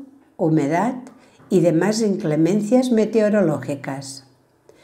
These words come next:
Se puede ver en iglesias, viviendas y granjas tradicionales.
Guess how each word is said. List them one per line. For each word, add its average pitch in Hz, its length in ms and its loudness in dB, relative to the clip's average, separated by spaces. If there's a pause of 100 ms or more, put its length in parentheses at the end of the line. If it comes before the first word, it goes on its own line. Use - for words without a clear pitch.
(520)
Se - 220 2
puede 202 340 4
ver 151 380 -4 (160)
en 156 160 0
iglesias, 220 880 -4 (480)
viviendas 202 880 2 (400)
y 170 140 2
granjas 202 560 -2
tradicionales. 196 1300 -2